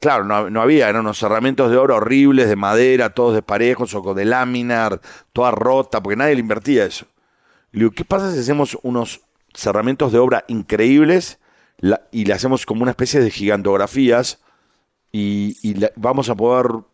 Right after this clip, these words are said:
hacer una publicidad mucho más formal, la podemos vender no solamente porque no nos las van a venir a tapar cualquier otro que viene, porque en la calle es así,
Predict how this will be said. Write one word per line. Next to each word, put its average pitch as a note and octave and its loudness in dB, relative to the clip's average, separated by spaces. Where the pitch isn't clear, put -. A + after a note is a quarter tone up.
hacer B2 -2
una B2 0
publicidad A2 -2
mucho C3+ 0
más B2+ -2
formal, C3 0
la F#2+ -2
podemos B2 0
vender A2+ 0
no A#2 -2
solamente A#2 0
porque F#2+ -6
no A2 -2
nos C#3+ 0
las B2+ -2
van C3 0
a B2+ 0
venir B2+ 0
a B2 -4
tapar A#2+ -2
cualquier A#2 0
otro A#2 0
que A#2+ 0
viene, D#3+ 0
porque F#2+ -6
en G#2 -4
la G2+ -2
calle G3 -2
es C3+ -4
así, G#2+ -2